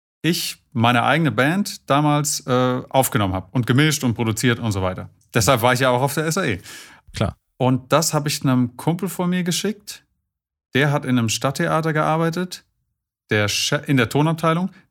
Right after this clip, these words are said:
Speaker 1: Der Chef von dieser Tonabteilung hat das gehört und der hat noch ein Tonstudio gehabt und fand die Aufnahmen gut und hat
Speaker 2: Mhm.
Speaker 1: gesagt, ich soll mal vorbeikommen. Und, äh, long story short, dann hab ich in dem Tonstudio angefangen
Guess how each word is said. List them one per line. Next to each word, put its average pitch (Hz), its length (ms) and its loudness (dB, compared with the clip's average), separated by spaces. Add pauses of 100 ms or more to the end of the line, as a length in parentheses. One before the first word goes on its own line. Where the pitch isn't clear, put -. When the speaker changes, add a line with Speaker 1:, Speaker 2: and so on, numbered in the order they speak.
Speaker 1:
Der 110 80 -2
Chef 170 280 2
von - 220 -2
dieser 139 240 -2
Tonabteilung 135 760 -2 (920)
hat 131 160 -2
das 123 160 -4
gehört 131 360 0
und 135 160 0
der 123 100 2
hat 143 180 0
noch 127 100 -2
ein 135 80 -2
Tonstudio 98 540 -2
gehabt 90 280 -8 (360)
und 117 140 -2
fand 127 180 2
die 123 80 0
Aufnahmen 120 400 2
gut 107 240 -2
und 107 120 -2
hat 113 80 0
Speaker 2:
Mhm. 113 40 -2
Speaker 1:
gesagt, 113 300 0
ich 104 60 -8
soll 107 100 0
mal 110 100 0
vorbeikommen. 131 600 0 (520)
Und, 120 320 2
äh, 107 200 2
long 117 200 2
story 117 260 0
short, 135 360 0
dann 117 120 2
hab 117 120 0
ich - 260 -4 (260)
in 120 160 2
dem 104 160 0
Tonstudio 156 520 0
angefangen 156 580 -2